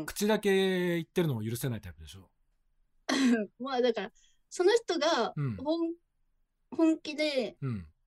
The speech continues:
Speaker 1: 思うっていう人もいるじゃないですか。
Speaker 2: うん。
Speaker 1: もう私も言-、好きぐらいは言っ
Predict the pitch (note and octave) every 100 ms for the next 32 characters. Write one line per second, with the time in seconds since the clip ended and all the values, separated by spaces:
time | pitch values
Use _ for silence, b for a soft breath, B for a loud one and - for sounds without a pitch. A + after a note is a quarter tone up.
0 | _ _ B3+ C4 B3+ A#3 _ _ _ _
1 | _ _ _ - A#3 A3 G#3 F#3 E3+ G3
2 | A3+ E3+ C3 - - - E3 - - C3+
3 | G2+ E2+ E2 _ _ _ _ _ _ _
4 | _ G#3+ E3+ E3+ D#4+ F#4 C#4 G3+ - _
5 | - - - F4 A3+ E3+ E3+ F3